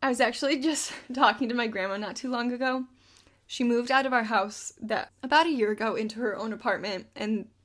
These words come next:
it's been about a year from when she moved out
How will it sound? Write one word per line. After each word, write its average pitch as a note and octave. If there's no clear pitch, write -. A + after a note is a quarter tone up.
it's A3
been G#3+
about G#3
a G3+
year G3
from G#3+
when G#3
she G#3+
moved G3+
out F3+